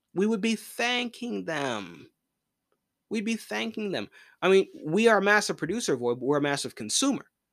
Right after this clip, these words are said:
So the amount of oil that we'd be exporting anyway is always gonna be, like, less than, say, Russia or Arabia. So the amount we have available for export is less than them.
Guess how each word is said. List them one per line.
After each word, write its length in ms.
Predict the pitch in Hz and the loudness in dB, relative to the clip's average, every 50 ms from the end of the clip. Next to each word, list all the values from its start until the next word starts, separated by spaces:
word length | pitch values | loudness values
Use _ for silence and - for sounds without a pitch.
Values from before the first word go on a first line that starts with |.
| _ _ _ _ | _ _ _ _
So 200 | - - 190 170 | -2 0 2 4
the 100 | 160 156 | 4 4
amount 240 | 156 175 202 240 226 | 4 4 2 2 0
of 120 | 208 - | 0 2
oil 200 | 156 165 160 156 | 2 2 4 4
that 100 | 151 127 | 2 0
we'd 140 | 143 170 156 | -2 -2 -4
be 180 | 139 143 - - | -4 -8 -4 -2
exporting 580 | - 151 - - - - 151 139 123 120 117 - | -2 -2 -2 -4 -4 -4 -4 -4 -4 -4 -6 -6
anyway 340 | 151 190 190 151 123 120 117 | -4 -2 0 0 0 0 0
is 120 | 117 117 | -2 -4
always 400 | - 127 131 143 147 147 139 135 | -2 0 2 4 4 4 4 2
gonna 220 | 127 135 127 123 117 | 2 0 -2 -2 -2
be, 100 | 117 113 | -2 -2
like, 180 | 110 104 104 - | -2 -4 -6 -6
less 420 | 110 113 117 - 120 110 - - | -6 -6 -6 -4 -4 -6 -6 -6
than, 240 | - 117 107 104 110 | -6 -6 -6 -4 -4
say, 220 | - - 117 104 101 | -4 -4 -4 -4 -4
Russia 400 | 98 101 107 110 - - 92 92 | -4 -4 -6 -6 -6 -8 -8 -10
or 240 | 90 87 85 90 | -10 -12 -12 -12
Arabia. 460 | - - 127 170 185 170 127 - - - _ _ _ _ _ _ _ _ _ _ _ _ _ _ _ _ _ _ _ _ _ _ _ _ _ _ _ _ _ | -6 -2 0 2 2 2 0 -4 -6 -12 _ _ _ _ _ _ _ _ _ _ _ _ _ _ _ _ _ _ _ _ _ _ _ _ _ _ _ _ _
So 320 | - - - 170 143 - - | -4 2 4 4 2 2 0
the 180 | 143 135 147 147 | 0 2 4 4
amount 340 | 143 160 170 180 143 139 | 6 4 4 2 0 0
we 120 | 151 156 143 | -2 -2 -2
have 340 | 120 - 147 151 151 147 135 | -2 -2 -2 0 0 0 0
available 440 | 120 117 135 147 156 143 127 117 | -2 0 0 0 0 0 -2 -6
for 180 | - - 135 - - | -6 -6 -8 -6 -4
export 380 | 160 165 - - - 135 120 113 | -6 -6 -6 -4 -4 -4 -4 -4
is 120 | 107 110 | -6 -6
less 260 | 147 190 254 233 - | -4 -4 -4 -4 -6
than 180 | - - 110 92 | -8 -8 -8 -8
them. 220 | 82 92 131 170 | -8 -8 -8 -8